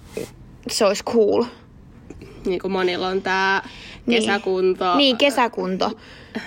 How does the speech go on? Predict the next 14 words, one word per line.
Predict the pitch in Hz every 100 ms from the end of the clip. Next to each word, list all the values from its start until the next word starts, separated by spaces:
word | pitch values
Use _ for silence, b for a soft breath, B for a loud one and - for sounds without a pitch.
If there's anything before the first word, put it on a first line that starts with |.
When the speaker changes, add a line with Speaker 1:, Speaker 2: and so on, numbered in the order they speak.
| - -
Speaker 2:
Mikä | 254 214 220
Speaker 1:
Niin. | 220
Speaker 2:
sitten | 196 - - 196 - - B B B B B B B B -
yleensäkin | 180 208 277 - 320 254
jää. | 185 180 208 - B 262
Speaker 1:
Niin, | 247 208 202 - -
et | 233
se | 233 277
ei | 277
oo | 269
ehkä | 269 277
semmoista, | 254 233 226 233
niinku, | 226 226 220 220 - - - - - -
öö, | -